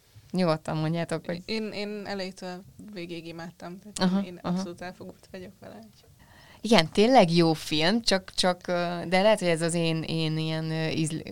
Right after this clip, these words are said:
Speaker 1: ízlésem, hogy
Speaker 2: Meg nagyon sokszor tényleg almát akarunk körtével összehasonlítani.
Speaker 1: Igen,
Speaker 2: Tehát
Speaker 1: nem
Speaker 2: most,
Speaker 1: kell.
Speaker 2: most hogy rakod az Adam Driver-t, ö, oda, mondjuk, ö, mondjuk a Joaquin Phoenix mellé, mert
Speaker 1: Hát
Speaker 2: így
Speaker 1: sehogy.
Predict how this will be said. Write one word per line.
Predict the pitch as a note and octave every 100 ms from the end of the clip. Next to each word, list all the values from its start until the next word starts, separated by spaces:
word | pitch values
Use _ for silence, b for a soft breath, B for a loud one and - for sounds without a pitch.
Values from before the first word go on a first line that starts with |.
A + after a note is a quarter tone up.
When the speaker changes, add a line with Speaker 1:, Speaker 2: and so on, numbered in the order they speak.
| - - _ _
Speaker 1:
ízlésem, | D#3+ D#3 C3+ D3+ - D#3+ D#3+ E3
hogy | D#3+
Speaker 2:
Meg | A#3+
nagyon | C#4 C4+
sokszor | C4 A#3+ - A#3+
tényleg | - A3 G3+
almát | F#3+ G3 F#3+
akarunk | F#3 F#3+ F#3 F#3+
körtével | G3 G3 F#3 F3+ F3+
összehasonlítani. | F3 - F#3+ F3 - F3 F3 F3 F#3+
Speaker 1:
Igen, | D3+
Speaker 2:
Tehát | D3+
Speaker 1:
nem | D#3+ D#3
Speaker 2:
most, | D#3
Speaker 1:
kell. | - - E3
Speaker 2:
most | F#3 F3
hogy | A3 G#3+
rakod | G3 F#3 F3
az | F3
Adam | E3+ F3 F3
Driver-t, | F3 E3 E3 E3+ E3 -
ö, | E3 D#3+ E3
oda, | - F#3 F3 E3+ F3+ B -
mondjuk, | F3+ D#3+ D#3+ D#3+ -
ö, | F3 E3 D#3+
mondjuk | F3 F3 E3+ E3+
a | D#3+
Joaquin | E3 D#3 E3 D#3+
Phoenix | - F#3+ F3 -
mellé, | D#3+ D#3 D3+ D#3+ E3
mert | D#3+ -
Speaker 1:
Hát | E3+
Speaker 2:
így | F#3
Speaker 1:
sehogy. | - D#3+ D#3 D3 D#3 -